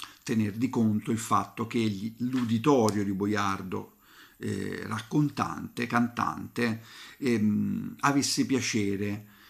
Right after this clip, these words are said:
ad ascoltare queste grandissime parate, eh, di, ehm, di paladini e, ehm,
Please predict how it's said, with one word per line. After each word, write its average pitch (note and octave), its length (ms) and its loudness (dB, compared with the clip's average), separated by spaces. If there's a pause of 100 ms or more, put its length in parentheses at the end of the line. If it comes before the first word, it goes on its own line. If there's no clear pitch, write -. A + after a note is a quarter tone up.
(140)
ad B2+ 180 2
ascoltare A2 920 -2
queste A2+ 640 -4
grandissime B2 960 2
parate, A2 800 -2 (380)
eh, G#2 380 0
di, A2+ 420 4
ehm, G2 880 -4 (1500)
di B2 200 2
paladini A2+ 1080 4
e, A#2 380 -2
ehm, G2 1200 -6